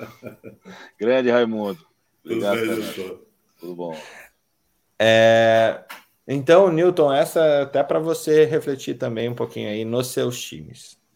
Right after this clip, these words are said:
Speaker 3: tá? Certa vez, eu fazendo um, um, um trabalho com o cliente, com o time de saúde desse cliente,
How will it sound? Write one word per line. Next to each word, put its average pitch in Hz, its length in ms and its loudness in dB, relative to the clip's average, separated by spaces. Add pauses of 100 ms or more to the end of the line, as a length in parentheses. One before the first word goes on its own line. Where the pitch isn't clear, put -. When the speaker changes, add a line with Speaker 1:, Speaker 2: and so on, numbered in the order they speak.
(120)
Speaker 3:
tá? 98 320 -4 (1400)
Certa 147 340 6
vez, 165 320 2
eu 143 80 4
fazendo 139 380 -2
um, 131 320 -6
um, 123 500 -8
um 123 60 -4
trabalho 107 720 0 (220)
com 101 160 -8
o 98 80 -14
cliente, 107 680 -8 (160)
com 104 160 -4
o 101 80 -6
time 139 420 -4
de 95 140 -10
saúde 90 460 -4
desse 95 200 -6
cliente, - 560 -8